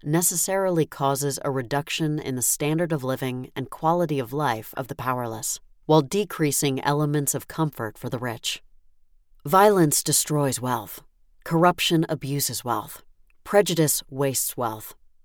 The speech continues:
Wealth destruction, abuse, and waste decrease economic development by reducing economic growth and social progress. Reduction in economic growth reduces the standard of living and funds for social progress.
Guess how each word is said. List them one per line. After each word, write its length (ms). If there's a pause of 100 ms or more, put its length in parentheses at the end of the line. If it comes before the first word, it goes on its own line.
(360)
Wealth 300
destruction, 840
abuse, 720
and 160
waste 480 (160)
decrease 640
economic 560
development 760
by 140
reducing 720
economic 560
growth 560
and 140
social 280
progress. 600 (640)
Reduction 640
in 140
economic 560
growth 520
reduces 680
the 100
standard 460
of 140
living 420
and 180
funds 500
for 140
social 380
progress. 600